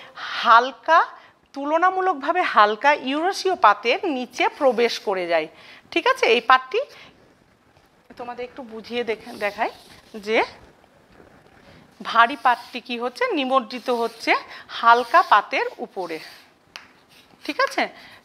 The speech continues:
নিমজ্জিত হচ্ছে এবং নিমজ্জনের ফলে কি হচ্ছে? হালকা পাতটি উপরে অবস্থান করছে এবং ভারী পাতটি নিচের দিকে অবস্থান করছে। এবং এর ফলে যে এই স-, এইখানে অবস্থানকারী যে তেথিস নামে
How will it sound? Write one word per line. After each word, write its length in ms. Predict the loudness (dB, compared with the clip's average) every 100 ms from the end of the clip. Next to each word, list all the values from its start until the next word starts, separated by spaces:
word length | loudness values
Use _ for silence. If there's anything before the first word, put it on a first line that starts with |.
| -2
নিমজ্জিত 440 | 2 2 0 -6 -6
হচ্ছে 240 | -6 -8 -10 -10 -6 -2
এবং 120 | 0 2 2
নিমজ্জনের 540 | 2 2 0 0 -2 0
ফলে 180 | -2 -2
কি 80 | -6 -8
হচ্ছে? 320 | -8 -10 -6 -6 -6 -18 -20 0
হালকা 300 | 2 2 0 -4
পাতটি 280 | -4 -4 -10 -8
উপরে 200 | -4 -2 -2
অবস্থান 360 | -4 -8 -8 -8
করছে 240 | -10 -8 -6 -6
এবং 120 | -6 -2
ভারী 180 | -2 0 -4
পাতটি 220 | -6 -6 -6
নিচের 240 | -2 -2 0
দিকে 140 | 4 4
অবস্থান 340 | 4 -2 -2 -2 -6
করছে। 220 | -10 -10 -10 -16 -10
এবং 120 | -8 -6 -2 -2
এর 80 | -2 0
ফলে 280 | 2 4 2 0 -10 -16 -4
যে 80 | 0 2 2
এই 80 | 0
স-, 160 | -4 -4 -4 -4 -8 -2
এইখানে 340 | -2 -2 -4 4 6 6
অবস্থানকারী 640 | 2 -4 -6 -2 0 0 -4
যে 40 | -4
তেথিস 340 | -4 -4 -6 -6 -2
নামে 200 | -2 -2